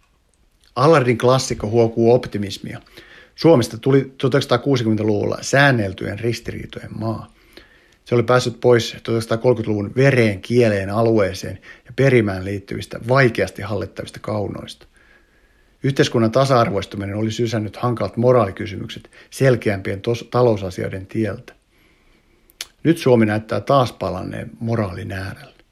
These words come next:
Taas puhutaan kulttuurista, uskonnosta, kielestä, maailmankielistä.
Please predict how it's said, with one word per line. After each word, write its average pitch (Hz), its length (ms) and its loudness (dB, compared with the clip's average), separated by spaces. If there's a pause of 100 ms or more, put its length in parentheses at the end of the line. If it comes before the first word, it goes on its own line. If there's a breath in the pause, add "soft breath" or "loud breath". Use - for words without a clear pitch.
(160)
Taas 143 200 2
puhutaan 107 380 -6
kulttuurista, 117 760 -2
uskonnosta, 101 760 -8 (160)
kielestä, 95 640 -6 (260 soft breath)
maailmankielistä. 113 1000 0